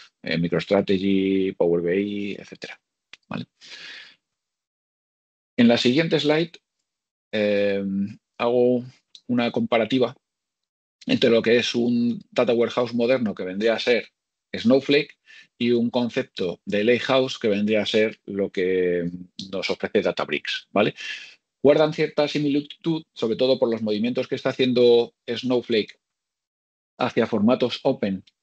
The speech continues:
porque recientemente ha, ha indicado que va o que está adoptando Apache Iceberg, ¿vale? Y sobre todo las capas de inteligencia que le está metiendo a, a,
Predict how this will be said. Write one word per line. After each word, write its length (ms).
porque 640
recientemente 640
ha, 420
ha 80
indicado 400
que 100
va 400
o 120
que 80
está 440
adoptando 680
Apache 480
Iceberg, 320
¿vale? 240
Y 140
sobre 220
todo 220
las 160
capas 320
de 580
inteligencia 540
que 80
le 60
está 200
metiendo 440
a, 540
a, 580